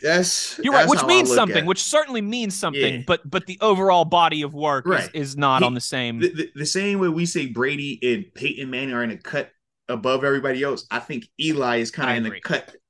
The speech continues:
Speaker 1: below everybody else. But he's
Speaker 2: Completely agree.
Speaker 1: still in this tier, though, because this is still an elite tier that we're speaking on. But when we're having to rank the guys within this actual tier, we gotta split hairs, like we always say.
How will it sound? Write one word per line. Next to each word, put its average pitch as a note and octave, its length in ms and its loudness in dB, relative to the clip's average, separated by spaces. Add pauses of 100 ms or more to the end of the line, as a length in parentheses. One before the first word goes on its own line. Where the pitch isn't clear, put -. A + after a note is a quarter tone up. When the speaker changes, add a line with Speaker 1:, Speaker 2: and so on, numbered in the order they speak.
(100)
Speaker 1:
below B2+ 460 2
everybody A2+ 320 0
else. G#2 120 -4
But C3+ 160 0
he's A2+ 220 0
Speaker 2:
Completely G#3 120 -4
agree. F#3+ 360 6
Speaker 1:
still - 40 -16 (340)
in D#3+ 340 -2
this D3+ 460 -4
tier, F#3+ 480 0
though, G#2+ 160 0
because B2 320 0
this - 200 -2
is C#3+ 100 -6
still F3 220 0
an B2+ 120 -2
elite A2+ 360 -6
tier E3 220 -2
that C3 120 -4
we're G2+ 120 -10
speaking G2 840 -6
on. - 160 -20 (760)
But D#3+ 200 2
when C3+ 200 -2
we're D#3+ 320 2 (160)
having C3 300 -4
to B2+ 120 -2
rank B2 300 -4
the A2 60 -6
guys A2 300 -2
within C3+ 300 -2
this G#2 160 -4
actual G2 320 -6
tier, E3 400 0
we G2+ 120 -6
gotta G2 180 -4
split B2+ 240 -2
hairs, D#3+ 160 0
like G2+ 120 -4
we A2 80 -2
always A2+ 260 -2
say. E3+ 260 -2